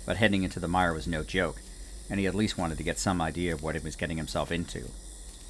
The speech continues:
Sullivan, the other member of the team, didn't say much, but he and Bitter finally bonded over a game of poker. Turns out they were fairly good cheaters, and they spent most of the night attempting to out-cheat the other. Bitter suspected that there was more to him than he let on, but at the end of the day,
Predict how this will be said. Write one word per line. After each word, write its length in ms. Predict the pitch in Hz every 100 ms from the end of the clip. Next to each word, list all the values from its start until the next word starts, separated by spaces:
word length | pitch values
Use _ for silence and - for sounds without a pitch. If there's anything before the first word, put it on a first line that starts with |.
| - - -
Sullivan, 480 | - 220 165 90 85
the 120 | 87
other 140 | 87
member 240 | 85 82 78
of 80 | 78
the 80 |
team, 240 | 73 87 78
didn't 220 | 76 73
say 240 | - 98
much, 320 | 85 71 - - - - -
but 120 | 135
he 120 | 180
and 140 | 135
Bitter 180 | 110 90
finally 280 | 82 90 87
bonded 360 | 78 87 85 80
over 200 | 78 80
a 40 |
game 220 | 82 78
of 60 | 67
poker. 340 | 87 82 - - - - - - -
Turns 260 | 196 156
out 160 | 139 110
they 60 |
were 120 | 80 80
fairly 320 | - 101 90
good 160 | 82
cheaters, 520 | 76 - 113 - - - - - - -
and 100 | 87
they 60 |
spent 180 | - 92
most 240 | 98 95
of 60 | 85
the 40 |
night 200 | 85 80
attempting 340 | 78 92 80 80
to 60 |
out-cheat 400 | 85 85 - 90
the 120 | 85 80
other. 260 | - - - - - - - - -
Bitter 160 | 214
suspected 560 | 165 110 - 110 - 82
that 120 | 87
there 120 | 92
was 180 | 85 85
more 160 | 98 95
to 80 | 90
him 220 | 87 80
than 80 | 78
he 80 |
let 180 | 76 76
on, 360 | 80 90 80 - - - - -
but 80 | -
at 80 | 110
the 140 | 110
end 100 | 117
of 60 | 120
the 80 | 104
day, 320 | 85 78